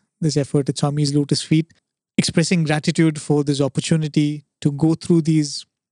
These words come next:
beautiful verses, and which Swami himself has explained through many, many discourses, as Professor Venkatraman would oftentimes say, the seven hundred verses of the Bhagavad Gita have been expanded in the thousands of discourses that Bhagwan has given.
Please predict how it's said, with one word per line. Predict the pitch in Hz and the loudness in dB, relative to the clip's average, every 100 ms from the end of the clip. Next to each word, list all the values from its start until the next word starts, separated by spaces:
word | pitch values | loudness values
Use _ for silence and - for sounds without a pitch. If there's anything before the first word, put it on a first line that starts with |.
| _ 160 | _ -6
beautiful | 147 151 156 165 156 | -2 0 0 0 2
verses, | 151 143 - 156 - _ _ _ _ _ - | 2 0 0 -2 -4 _ _ _ _ _ 0
and | 156 151 151 | 0 2 -2
which | 196 165 160 | 0 0 0
Swami | 165 156 160 | 0 2 0
himself | 156 - 165 165 | -2 -2 -2 0
has | 147 | -2
explained | 143 - 160 160 160 139 - | -2 -2 0 0 -4 -10 -4
through | 160 | -2
many, | 143 147 | 0 -2
many | 151 151 147 | -2 -2 0
discourses, | 139 - 156 151 147 | -2 0 0 2 -2
as | 143 131 - - | -2 -6 -8 -4
Professor | 143 - 143 | -2 0 -2
Venkatraman | 143 131 - 143 143 139 | -4 -6 -2 -2 -2 -4
would | 139 147 | -6 -4
oftentimes | 131 - 139 143 143 - | -4 -2 -2 -2 -4 -4
say, | 165 156 - _ _ _ _ _ _ - | -2 -2 -4 _ _ _ _ _ _ -4
the | 156 | 0
seven | 170 160 160 | 0 0 0
hundred | 147 156 156 143 | -2 0 -2 0
verses | 151 147 165 147 | -2 0 0 0
of | 151 143 | 0 0
the | |
Bhagavad | 139 139 147 143 | 0 0 0 0
Gita | 160 - 151 135 | -2 0 -2 0
have | 139 139 | -4 -4
been | 151 | -6
expanded | 139 - - 151 160 160 143 _ _ _ _ | -6 -10 -2 0 2 0 -2 _ _ _ _
in | 165 147 | -2 0
the | 147 | 0
thousands | 156 156 151 151 | 0 0 -2 -4
of | 135 | -2
discourses | 139 - 151 - 147 | -2 0 -2 -2 -2
that | 147 139 | -2 -2
Bhagwan | 143 143 143 | -2 -4 -4
has | 143 131 | -6 -2
given. | 143 147 | -2 -2